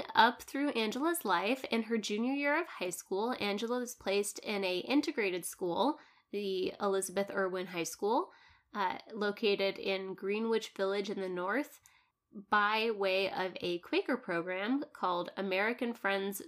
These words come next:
Service Committee, which helped African American, uh, students get placed into non-segregated, in-,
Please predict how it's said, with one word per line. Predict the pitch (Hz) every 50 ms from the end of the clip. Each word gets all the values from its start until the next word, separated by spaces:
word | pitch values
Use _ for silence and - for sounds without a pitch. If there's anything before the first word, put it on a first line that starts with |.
| -
Service | - - 262 277 269 226 208 -
Committee, | - - 175 165 165 170 185 208 269 330 - _ _ _ _ _ _ _ -
which | 214 208 202 - -
helped | 208 - 196 226 208 202 196 - - - - - _ _ _ _ _ _ _ _ -
African | 226 214 214 - - - 214
American, | 208 202 196 196 202 202 202 - 233 196 196 196 196 196 190 - - - _ _ -
uh, | 214 196 - - - 196 202 233 - -
students | - - - 311 349 254 240 214 208 254 - -
get | 214 196 - -
placed | - 208 185 190 196 - -
into | - 190 180 180 180 - - 190 180 175 175 170 165 165 - _ _ _ _ _ -
non-segregated, | 202 190 190 185 180 175 170 175 - - 196 196 - - - 185 - - - 175 - - - - - - _ _ _ _ -
in-, | 214 202 - -